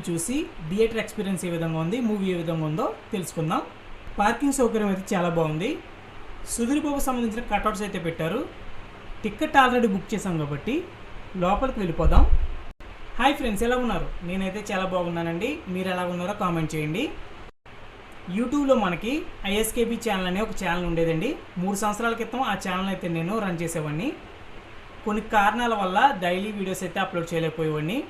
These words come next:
రీసెంట్గా దాని యొక్క పాస్వర్డ్ అయితే నేను మర్చిపోయానండి. చాలాసార్లు YouTube-కి అయితే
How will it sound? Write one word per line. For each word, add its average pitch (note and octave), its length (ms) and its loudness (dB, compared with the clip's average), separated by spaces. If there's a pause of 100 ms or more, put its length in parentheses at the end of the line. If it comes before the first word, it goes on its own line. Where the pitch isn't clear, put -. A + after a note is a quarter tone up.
(1300)
రీసెంట్గా A#3 480 4 (100)
దాని G#3 200 4
యొక్క F#3+ 160 -2 (100)
పాస్వర్డ్ G#3 400 4
అయితే G3 200 -2
నేను F#3+ 180 2
మర్చిపోయానండి. E3 640 2 (480)
చాలాసార్లు A3 540 4
YouTube-కి G3 400 -2
అయితే F#3 140 -6